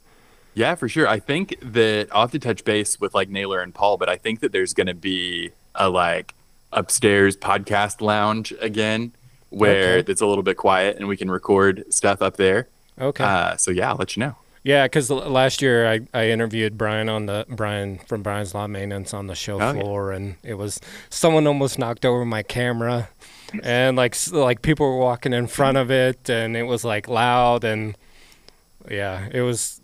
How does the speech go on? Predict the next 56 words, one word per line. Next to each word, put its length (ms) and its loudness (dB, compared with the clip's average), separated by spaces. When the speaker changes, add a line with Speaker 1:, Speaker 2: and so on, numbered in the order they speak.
Speaker 2:
it, 80 4
Speaker 1:
Somebody 200 6
Speaker 2:
it, 40 4
it 40 -8
Speaker 1:
pushes 300 6
Speaker 2:
was 140 2
Speaker 1:
a 60 2
Speaker 2:
cool. 80 4
Speaker 1:
stroller 360 8
into 240 4
you. 280 6
Speaker 2:
<laughs> 40 -10
Yeah, 180 4
it, 100 2
it 60 8
was 200 4
cool, 300 4
but 300 2
it 120 0
was 160 -2
just, 160 -6
like, 320 -8
you 40 -10
know, 140 -4
when 140 -6
you 80 -4
have 160 -2
a 260 -4
several 300 -4
thousand 300 -8
dollar 240 -8
camera 420 -10
that's 400 -10
sitting 240 -10
on 140 -10
a 60 -10
tripod 560 -10
and, 340 -14
you 100 -12
know, 120 -12
people 340 -12
are 240 -10
bumping 380 -8
into 280 -10
it 180 -10
and 160 -6
you 80 -6
just 240 -6
see 160 -4
it 120 -6
kinda, 240 -6
like, 200 -6
tip 220 -6
over 260 -6
and 80 -8
then 280 -10